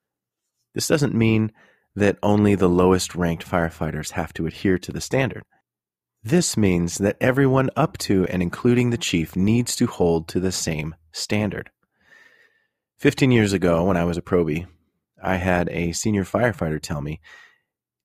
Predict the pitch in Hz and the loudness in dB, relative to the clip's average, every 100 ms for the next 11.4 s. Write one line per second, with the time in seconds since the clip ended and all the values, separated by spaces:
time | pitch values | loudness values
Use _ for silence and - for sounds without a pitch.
0 | - - 101 113 156 165 - 120 - - | -12 -4 2 2 2 0 2 2 2 0
1 | 95 95 90 - 92 - 87 85 82 92 | 0 0 0 -2 -4 -6 -6 -4 0 2
2 | 95 98 95 95 - 80 73 78 _ _ | 2 2 0 -2 -2 -2 -4 -8 _ _
3 | _ 90 104 113 - 110 107 - 82 - | _ -2 0 0 0 0 0 -2 -6 -6
4 | 76 73 - _ 90 82 - 73 71 78 | -8 -8 -14 _ -8 -8 -4 -4 -4 -4
5 | - 87 - _ _ _ _ _ _ _ | -2 -2 -4 _ _ _ _ _ _ _
6 | _ _ _ _ _ _ - 117 - 139 | _ _ _ _ _ _ -2 0 2 0
7 | 120 110 95 87 95 92 85 85 80 78 | 0 0 -2 2 2 2 2 -2 -4 -6
8 | 71 - 82 - 73 73 69 - - - | -6 -6 -6 -6 -10 -8 -8 -8 -8 -2
9 | 110 139 160 120 104 113 101 - 90 92 | 0 2 2 2 2 4 2 0 0 0
10 | 92 101 - 85 87 95 95 - 82 - | 0 -4 -4 -6 -4 0 0 -2 -4 -4
11 | 95 90 90 98 | -2 -2 -2 -4